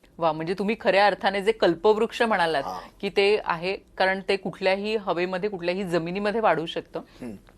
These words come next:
Speaker 1: हरित, अ, महाराष्ट्राची जी उद्दिष्टे आहेत, तर त्यासाठी नेमकी काय पावलं उचलली जाणार आहेत, हे जाणून घ्यायला आवडेल.
Speaker 2: सरकारची कल्पना काय, ते जी जमिनी,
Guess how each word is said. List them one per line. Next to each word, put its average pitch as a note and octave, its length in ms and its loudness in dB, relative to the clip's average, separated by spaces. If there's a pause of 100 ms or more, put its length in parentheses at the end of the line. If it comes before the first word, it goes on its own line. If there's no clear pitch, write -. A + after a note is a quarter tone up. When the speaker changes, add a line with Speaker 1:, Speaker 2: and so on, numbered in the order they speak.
(140)
Speaker 1:
हरित, G#3 400 4 (640)
अ, F3 120 2
महाराष्ट्राची F#3 840 0
जी F#3 120 -4
उद्दिष्टे F3+ 460 -6
आहेत, D#3+ 220 -2
तर G#3+ 80 -4
त्यासाठी G#3 520 0
नेमकी G3 380 -6
काय F#3+ 340 2
पावलं D#3 380 -2
उचलली D3 420 -6
जाणार C3 240 -6
आहेत, C3+ 100 -8 (100)
हे F3 80 -6
जाणून C3+ 280 -8
घ्यायला C3 220 -12
आवडेल. C3 260 -14 (320)
Speaker 2:
सरकारची C#3 380 -4
कल्पना C#3+ 400 -2
काय, C#3+ 160 -4
ते D3 160 -8
जी C3+ 120 -10
जमिनी, C3 480 -6